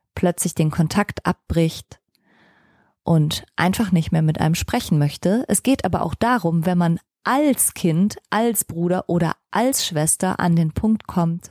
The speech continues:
zu sagen, „Ich kann nicht mehr, ich will nicht mehr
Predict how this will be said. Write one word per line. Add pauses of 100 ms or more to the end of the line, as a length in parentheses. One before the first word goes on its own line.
zu
sagen, (580)
„Ich
kann
nicht
mehr, (420)
ich
will
nicht
mehr